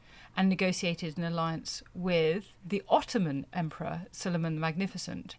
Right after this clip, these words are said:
And Charles challenges Francis to a duel and leads an army into France. But when they make peace, when they become firm friends in fifteen thirty-eight,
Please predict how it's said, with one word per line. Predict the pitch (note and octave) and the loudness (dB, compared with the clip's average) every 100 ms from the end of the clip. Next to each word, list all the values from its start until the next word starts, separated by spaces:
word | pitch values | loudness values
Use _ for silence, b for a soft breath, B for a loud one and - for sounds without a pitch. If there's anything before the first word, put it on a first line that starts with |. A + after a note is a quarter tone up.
| - | -4
And | E3+ D#3 D#3 - - | 0 2 0 -2 -8
Charles | - F3+ E3 E3 - | 4 6 6 0 -4
challenges | F3+ D#3+ D3 - D#3+ D3+ - - | -2 -2 -2 -4 -6 -6 -10 -12
Francis | - F3 D#3 - E3 - | -6 -4 -4 -6 -10 -10
to | D#3+ | -8
a | D3 | -8
duel | - A3 G#3+ G3 F#3 | -4 0 4 4 2
and | E3+ E3+ | 2 0
leads | F3 D#3 | -2 -2
an | D#3+ | 0
army | D#3 D3 | 2 2
into | D3 D#3+ F3 | 0 -4 -6
France. | G3 D#3 - - - - B B B | -4 -4 -6 -14 -16 -20 B B B
But | - | -6
when | G#3+ D4 C#4 | 2 4 4
they | A3+ C#4 F#4 | 2 2 4
make | D4+ G3+ F3 - | 4 2 0 -6
peace, | - B3+ - - - - - - B B B | -4 -4 -4 -8 -12 -16 -20 -20 B B B
when | G#3 | 0
they | G#3 A#3 | 4 4
become | A3 G#3 F3+ | 2 2 2
firm | F3+ - G3+ F3 E3 | 0 0 2 2 -2
friends | - G#3 C#3 D3+ E3+ | -2 0 0 -2 -4
in | D#3+ | -4
fifteen | E3 G2+ D#3 | -2 0 0
thirty-eight, | F#3 D#3 - E3 D#3 - - - | 0 -2 -2 -2 -2 -4 -10 -18